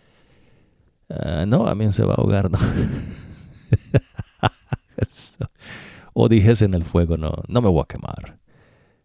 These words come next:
Eh, "no, se va a quemar", ¿ves? So, usted ve que la inteligencia, eh, no es lo que usted quiera hacer de ella, ¿ves? Eh, la lógica, que es un,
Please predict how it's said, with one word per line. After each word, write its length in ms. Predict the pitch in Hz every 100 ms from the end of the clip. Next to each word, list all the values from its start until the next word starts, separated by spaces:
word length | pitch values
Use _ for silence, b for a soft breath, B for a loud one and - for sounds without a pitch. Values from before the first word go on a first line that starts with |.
| _
Eh, 420 | 160 - - -
"no, 220 | 160 233 147
se 120 | 123
va 120 | 127
a 40 |
quemar", 340 | 135 113 123 -
¿ves? 240 | - - b b b
So, 160 | - 107
usted 260 | 101 131
ve 140 | 120 -
que 120 | 110
la 100 | 95
inteligencia, 800 | 92 95 90 80 69 - 90 b b b b b b _ _
eh, 400 | - - - -
no 340 | - 80 87 117
es 100 | 101
lo 120 | 92
que 100 | 85
usted 200 | - 82
quiera 280 | - 78 71
hacer 260 | - 104
de 220 | 82 - -
ella, 260 | - - _ _ _ -
¿ves? 300 | - - _ b b b b -
Eh, 240 | - 76
la 120 | 73
lógica, 600 | 76 147 95 87 - 117 -
que 220 | - - 69
es 160 | -
un, 320 | 78 76 78